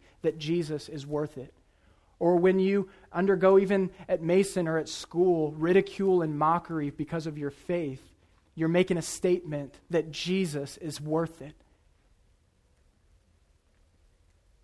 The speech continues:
When you sacrifice the comforts of living in the United States to go overseas to be a missionary and to proclaim the gospel there, you're making a statement that Jesus is worth it.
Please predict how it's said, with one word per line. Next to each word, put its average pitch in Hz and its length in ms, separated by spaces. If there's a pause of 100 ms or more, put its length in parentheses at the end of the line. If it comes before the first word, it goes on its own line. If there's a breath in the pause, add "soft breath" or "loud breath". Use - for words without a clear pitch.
(320)
When 170 160
you 175 320
sacrifice 180 760
the 160 100
comforts 175 560
of 147 120
living 170 260
in 170 120
the 160 60
United 151 360
States - 480
to 151 80
go 156 180
overseas 160 600
to 151 100
be 147 160
a - 20
missionary 143 580
and 139 120
to - 60
proclaim - 360
the 151 80
gospel 147 400
there, 151 160
you're 143 160
making 156 380
a 135 100
statement 135 560
that 147 160
Jesus 160 720 (480)
is 147 180
worth 151 340
it. - 140